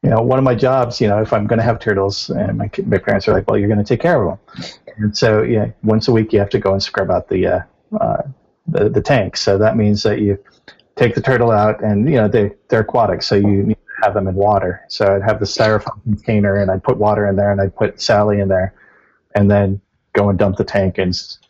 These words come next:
clean it out, clean all the rocks and all that jazz. So it was, uh, winter. I lived in Montana. It got a little cold in the house, and so the, the wa-,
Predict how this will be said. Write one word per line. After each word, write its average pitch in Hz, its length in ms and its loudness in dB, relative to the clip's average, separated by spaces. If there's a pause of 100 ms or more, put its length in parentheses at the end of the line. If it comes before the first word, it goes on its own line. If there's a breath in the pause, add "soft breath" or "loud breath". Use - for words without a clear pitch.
(100)
clean 98 180 0
it 95 100 2
out, 92 220 2
clean 95 200 -2
all 90 80 0
the 90 60 2
rocks 90 360 0
and 90 80 -2
all 85 120 0
that 80 160 -2
jazz. 85 320 0 (440 soft breath)
So 117 320 2
it 110 140 0
was, 113 240 -2
uh, 110 280 2 (120)
winter. 139 480 0 (480 loud breath)
I 107 80 2
lived 107 240 2
in 110 80 4
Montana. 107 580 0 (680)
It 170 120 -4
got 165 140 2
a 156 40 2
little 120 200 2
cold 104 280 0
in 104 60 2
the 101 80 2
house, 101 380 -2
and 107 140 0
so 110 140 2
the, 110 180 2
the 127 80 0
wa-, 120 240 -2